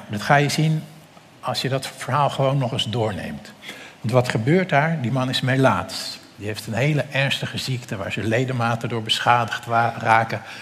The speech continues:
waardoor hij een, een, een, een, een hele erge dood zal sterven. Hij heeft een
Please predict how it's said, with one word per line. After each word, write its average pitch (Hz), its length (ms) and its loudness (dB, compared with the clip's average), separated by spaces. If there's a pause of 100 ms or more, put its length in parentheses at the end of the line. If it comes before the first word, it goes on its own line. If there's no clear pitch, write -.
(220)
waardoor 110 260 0
hij 104 200 -4
een, 98 320 -6
een, 98 280 -8
een, 95 320 -10 (180)
een, 101 200 -10 (320)
een 110 140 -4
hele 147 240 6
erge 113 420 0
dood 123 260 0
zal 120 160 -4
sterven. 113 600 -2 (320)
Hij 110 120 -2
heeft 110 160 -4
een 107 120 -6